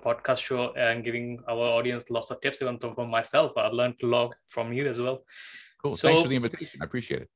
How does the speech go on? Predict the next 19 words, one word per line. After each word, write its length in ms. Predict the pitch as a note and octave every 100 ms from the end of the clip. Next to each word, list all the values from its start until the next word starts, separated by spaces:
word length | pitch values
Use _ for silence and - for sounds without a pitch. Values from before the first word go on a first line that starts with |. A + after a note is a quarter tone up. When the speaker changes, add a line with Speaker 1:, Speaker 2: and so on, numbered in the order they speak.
| _ _ -
Speaker 1:
You're 160 | G#3+
most 240 | G3 G#3 -
welcome. 420 | D#3 - B2 -
So 640 | - - B2+ B2+ B2+ C3 -
yeah, 260 | E3 G#3 D3+
those 200 | D3 D3
who's 140 | C#3+
listening, 400 | C3+ - D3+ C3
if 140 | A#2+ -
they 80 |
wanna 200 | B2+ B2
work 280 | A#2+ C3 C3+
with 180 | C3 A#2+
you 140 | A#2
or 40 | A2+
learn 240 | A#2 B2+
more 180 | B2 B2
about 380 | A#2+ A#2 A2+ -
you, 160 | A2+